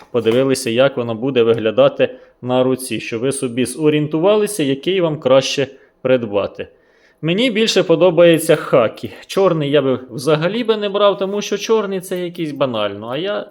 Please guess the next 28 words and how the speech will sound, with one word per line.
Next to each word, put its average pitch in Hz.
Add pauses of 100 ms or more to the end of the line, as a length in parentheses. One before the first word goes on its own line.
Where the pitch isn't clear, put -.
завжди 131
люблю 120
виділятися 147
серед 123
сірої 135
і 123
чорної 120
маси. 123 (300)
Хочу 175
вам 160
сказати, 170
що 139
ці 165
годинники 151
продалися 143
за 135
великі 151
гроші 160
ще 143
задовго 143
до 147
виходу 135
ось 127
цього 131
відео. 101
А 104
знаєте 196
чому? 214